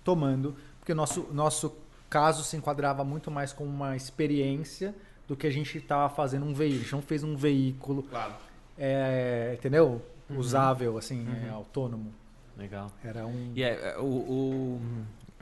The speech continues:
Speaker 3: o que a gente tava falando, né? O, o manual do, o manual do mundo é um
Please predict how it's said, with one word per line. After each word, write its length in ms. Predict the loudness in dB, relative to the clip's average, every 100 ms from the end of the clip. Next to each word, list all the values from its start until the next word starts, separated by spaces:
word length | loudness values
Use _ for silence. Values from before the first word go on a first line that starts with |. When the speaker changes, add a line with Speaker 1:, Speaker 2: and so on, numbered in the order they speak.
| -16 -16
Speaker 3:
o 40 | -8
que 80 | 0
a 20 |
gente 160 | 2 4
tava 180 | 6 6
falando, 400 | 6 6 6 4
né? 120 | 4
O, 320 | 4 4 2 2
o 40 |
manual 320 | 4 4 4
do, 240 | 4 0 -2 -8 -14 -18 -18 -18 -20 -20 -20 -20 -20 -16 -4
o 80 |
manual 320 | 2 6 6 6
do 120 | 6
mundo 480 | 2 2 2 2 2 -6 0
é 140 | 2
um 380 | 4 4 2 0